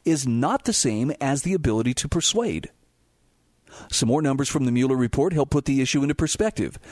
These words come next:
Between January twenty fifteen and August of twenty seventeen, Facebook identified four hundred seventy I R A-controlled accounts out of more than one billion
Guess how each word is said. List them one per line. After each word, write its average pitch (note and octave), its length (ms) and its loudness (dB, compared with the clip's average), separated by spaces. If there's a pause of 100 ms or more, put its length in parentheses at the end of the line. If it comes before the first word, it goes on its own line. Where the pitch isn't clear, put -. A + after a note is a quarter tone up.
(200)
Between D#3 320 0
January F3+ 500 2
twenty F3 280 0
fifteen F3 500 0 (300)
and G#2+ 240 0
August C3+ 420 2
of B2+ 60 0
twenty B2+ 260 2
seventeen, D#3 640 0 (260)
Facebook - 640 0
identified D3 580 0
four A3+ 320 2
hundred F3+ 300 0
seventy D#3 560 0
I E3 240 2
R E3 220 4
A-controlled C3 560 2
accounts A#2+ 520 -2 (360)
out A#2 160 0
of C3+ 80 0
more B2 160 2
than A#2 160 0
one B2 480 -2
billion C3+ 500 2